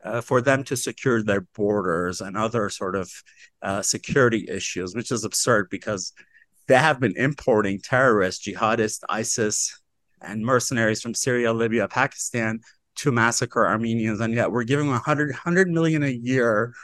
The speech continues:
of, of U S taxpayer money. Um, and just like that. Arsena, is there a question I should have asked that I missed, or is there something you'd like to add before we go?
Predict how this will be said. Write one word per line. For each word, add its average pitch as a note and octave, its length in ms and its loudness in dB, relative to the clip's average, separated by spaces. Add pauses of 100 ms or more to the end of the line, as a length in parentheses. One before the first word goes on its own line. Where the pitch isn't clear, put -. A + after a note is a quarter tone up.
(340)
of, A#2+ 340 2
of A#2 180 2
U A#2 160 4
S A#2+ 120 2
taxpayer A#2+ 560 0
money. A2 580 -2 (520)
Um, G#2+ 360 -4 (100)
and A#2 200 -4
just C3+ 180 4
like B2 180 2
that. - 360 0 (680)
Arsena, D#3+ 340 -2
is C3+ 120 -4
there F3+ 360 2
a A#2 200 4
question C3+ 420 -2
I B2 80 -2
should A#2+ 180 -6
have G#2 100 -4
asked A2 300 -2
that A2 120 0
I A2 80 -2
missed, A#2 500 -4
or G#2 140 0
is G2+ 100 -4
there G#2 120 -6
something A#2+ 380 -10
you'd A2 120 -10
like G2 180 -6
to - 140 -20
add A2+ 320 -8 (180)
before D3 260 -8
we D3 100 -8
go? D#3 260 -4